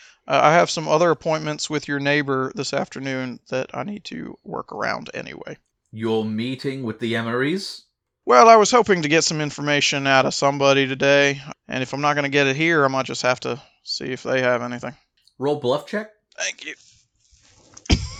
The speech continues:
Speaker 1: Twelve?
Speaker 2: He eyes you a little bit, but he, he's like, "Well, let me call up to the house and see. Uh, we,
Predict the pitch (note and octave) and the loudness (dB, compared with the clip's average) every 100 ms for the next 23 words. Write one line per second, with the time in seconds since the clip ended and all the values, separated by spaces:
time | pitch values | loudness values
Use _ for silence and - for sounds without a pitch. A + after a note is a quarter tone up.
0 | C6+ D#5 D#5+ D#5 - - - - _ _ | -16 -18 -20 -6 -4 -4 -8 -20 _ _
1 | - A#3 C#4 G#4 - _ _ _ _ - | -2 0 0 -2 -6 _ _ _ _ -14
2 | - - - - - _ _ _ _ _ | -12 -12 -16 -20 -20 _ _ _ _ _
3 | _ _ _ _ _ _ _ _ - - | _ _ _ _ _ _ _ _ -18 -12
4 | A#3+ A#3 A3+ A3 G#3 - A#2+ B2+ C#3+ D3 | -8 -6 -2 -2 -2 -4 -2 -2 -2 -4
5 | D3+ D#3+ E3 F3 E3+ F3+ F3+ - - - | -4 -4 -2 -2 -2 -4 -4 -8 -18 -20
6 | _ _ _ _ _ _ _ _ _ _ | _ _ _ _ _ _ _ _ _ _
7 | B2 A#2+ B2 A#2 A2 - C#3 B2+ B2 A#2+ | -18 -2 0 2 0 -8 -12 -10 -12 -14
8 | A#2 _ _ _ _ _ _ A#2+ A#2 G#2+ | -18 _ _ _ _ _ _ -18 -16 -10
9 | A2 G2+ - _ _ _ _ A#2+ A#2+ A#2 | -6 -6 -10 _ _ _ _ -8 -2 -2
10 | A2 G#2+ - _ _ _ _ _ _ _ | -2 -6 -10 _ _ _ _ _ _ _
11 | _ _ _ _ _ _ - C3 D#3 F3+ | _ _ _ _ _ _ -8 -6 -6 -6
12 | F3 D#3+ D3+ C#3+ C3+ B2 B2 A#2+ G#2+ - | 0 2 4 0 -4 -4 -2 -2 -2 -6
13 | - - G2 G#2 G2+ F#2+ F#2 - - - | -10 -8 -4 -2 -2 -4 -12 -16 -18 -14
14 | - G#2+ F#2+ F#2 F2 E2 - F2 F2 G2 | -10 -8 -8 -10 -10 -14 -14 -14 -10 -8
15 | G2+ E2 | -8 -10